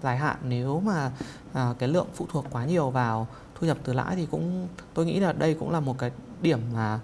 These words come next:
ờ, Vietinbank họ sẽ muốn cải thiện trong tương lai. Thì thực ra là trong cái quý một vừa rồi, trong cái bán niên đầu tiên vừa rồi ấy,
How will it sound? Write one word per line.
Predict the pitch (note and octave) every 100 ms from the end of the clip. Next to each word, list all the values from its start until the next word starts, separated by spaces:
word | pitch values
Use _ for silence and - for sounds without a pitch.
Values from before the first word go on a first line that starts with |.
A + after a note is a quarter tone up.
| - - - - -
ờ, | B2+ A#2
Vietinbank | B2+ D3+ D#3 D3+
họ | D3+ -
sẽ | -
muốn | D3 C3 C3
cải | C3
thiện | D3+ - - - - -
trong | D#3
tương | D#3 E3
lai. | E3+ E3 D#3+ - -
Thì | D#3+
thực | E3+ F3
ra | F3+
là | D#3
trong | E3 F3+
cái | D3+
quý | D3+ C#3 D3 F#3 A3+
một | A3+ G#3+ D#3 - - - - - - -
vừa | D3
rồi, | C3+ D#3 B2+ C3 -
trong | F#3 E3
cái | C#3
bán | B2+
niên | E3 F3
đầu | C#3
tiên | C3 E3
vừa | D#3
rồi | C3 B2+
ấy, | C#3